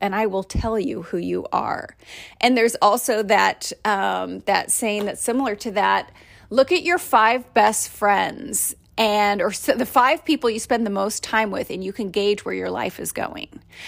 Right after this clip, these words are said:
And I thought that was also interesting. You know, it's like, are you in company of people that are going after it? Are you in company with people that are succeeding?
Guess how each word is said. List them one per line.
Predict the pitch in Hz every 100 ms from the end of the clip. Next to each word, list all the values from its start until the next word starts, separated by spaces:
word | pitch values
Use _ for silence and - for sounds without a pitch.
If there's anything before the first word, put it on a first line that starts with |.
| - -
And | 240
I | 233 202
thought | - 208 -
that | 202 -
was | 208
also | 208 294 - -
interesting. | 202 - 185 - 190 - - 220
You | 240 220
know, | 202 240
it's | 247 262
like, | 214 208
are | 202
you | 214 208 240
in | 262
company | - 233 262 254 220
of | 214
people | 247 226 240
that | 220 190
are | 185
going | 180 185 202 202
after | 202 202 247 277
it? | 285
Are | 208
you | 202 202
in | 202
company | - 208 - 233 226
with | 208 208
people | 233 214 220
that | 185
are | 190
succeeding? | - - - - 185 220 277 339